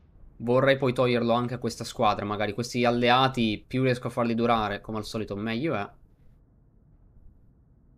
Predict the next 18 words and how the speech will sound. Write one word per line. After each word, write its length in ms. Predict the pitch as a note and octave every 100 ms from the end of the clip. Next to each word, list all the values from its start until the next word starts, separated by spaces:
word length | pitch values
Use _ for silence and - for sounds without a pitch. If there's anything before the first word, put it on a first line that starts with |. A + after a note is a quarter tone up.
| -
Mm. 420 | C3+ A#2 G#2 G2 F#2+ - - _ _ _ _ _ _ _ _ _ _ - - _ _ _ _ _ - _ _ _ _
Però 360 | - C#3+ G2 - _ _ _ _ _ _ _
è 100 | -
un, 340 | C#3+ D#3+ E3+ -
è 80 | D#3
un 140 | F#3+
sottile 500 | F#3+ G#3+ G#3 B3+ C4
equilibrio 560 | G#3+ - G3 A3+ G3+ F3+
tra 160 | - D3+
il 120 | D3+
farli 440 | - G3+ G#3+ G3+
durare 640 | F3 F#3 F3+ F#3 F3+ F#3+
e 80 | -
mandarli 600 | D3+ D3+ D3 D3 D3 D3+
un 120 | C#3+
po' 140 | C3+ C#3+
avanti 520 | C3 A#2+ A#2 A2+ A2+
per 500 | A2 G#2 G#2 G#2 -